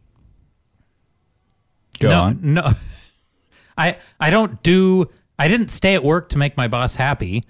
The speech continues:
Speaker 2: I stayed at work to get paid.
Speaker 1: I understand.
Speaker 2: Yeah. Which happened to make my boss happy.
Speaker 1: Yeah.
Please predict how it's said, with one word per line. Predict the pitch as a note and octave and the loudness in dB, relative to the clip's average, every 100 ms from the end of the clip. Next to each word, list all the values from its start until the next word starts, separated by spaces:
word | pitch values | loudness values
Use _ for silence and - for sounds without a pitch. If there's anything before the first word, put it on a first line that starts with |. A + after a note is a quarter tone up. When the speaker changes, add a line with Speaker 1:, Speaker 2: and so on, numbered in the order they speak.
| _ _ - | _ _ -2
Speaker 2:
I | B2+ | -2
stayed | - D3+ F3+ | 0 0 0
at | |
work | B2 D3+ E3+ _ | 0 -2 -2 _
to | - C3 B2 - | -2 0 0 -4
get | - C#3 _ - | -6 -6 _ -4
paid. | D3 D3+ C#3+ F#2+ - - _ _ _ _ _ _ _ - - | 0 0 0 -2 -6 -10 _ _ _ _ _ _ _ -16 -6
Speaker 1:
I | F#2 E2+ F2 | -2 0 0
understand. | E2+ F2 E2+ G2+ B2+ - - | 0 -2 -4 -6 -8 -10 -8
Speaker 2:
Yeah. | C3+ D3 G#2 - _ | -4 -2 -4 -10 _
Which | C3+ D3 - | -4 -4 -6
happened | - C#3 D#3+ - C3 A#2 | -8 -2 -2 -2 -4 -2
to | |
make | B2 A2+ | -2 -2
my | A#2+ G#2+ | -2 -2
boss | G#2 G#2+ - | -2 -4 -4
happy. | F#2 - - - _ _ _ _ _ _ _ _ _ | -6 -8 -14 -20 _ _ _ _ _ _ _ _ _
Speaker 1:
Yeah. | A2 F2+ | 0 2